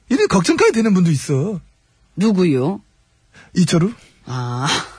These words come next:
Speaker 1: 이제 한 달 된 정부. 팔십 퍼센트의 지지를 받는 정부를 향해서 이, 올해 못 갈 것 같대.
Speaker 2: 아이고, 많이 아프신가 보다.
Speaker 1: 그죠?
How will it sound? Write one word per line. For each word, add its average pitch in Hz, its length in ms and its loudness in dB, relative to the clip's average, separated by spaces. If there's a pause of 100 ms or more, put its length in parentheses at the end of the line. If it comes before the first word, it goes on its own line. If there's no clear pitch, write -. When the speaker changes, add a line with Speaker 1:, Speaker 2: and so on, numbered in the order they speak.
(320)
Speaker 1:
이제 294 180 2
한 247 140 0
달 240 140 2
된 220 140 2
정부. 160 280 2 (720)
팔십 269 280 0
퍼센트의 240 380 2
지지를 202 260 0
받는 196 180 2
정부를 175 300 4
향해서 165 340 0 (560)
이, 196 40 2
올해 165 200 4
못 143 140 2
갈 139 120 0
것 117 120 -6
같대. - 240 -16 (440)
Speaker 2:
아이고, 120 600 -12
많이 180 300 2
아프신가 165 540 0
보다. 120 420 -6
Speaker 1:
그죠? 139 360 2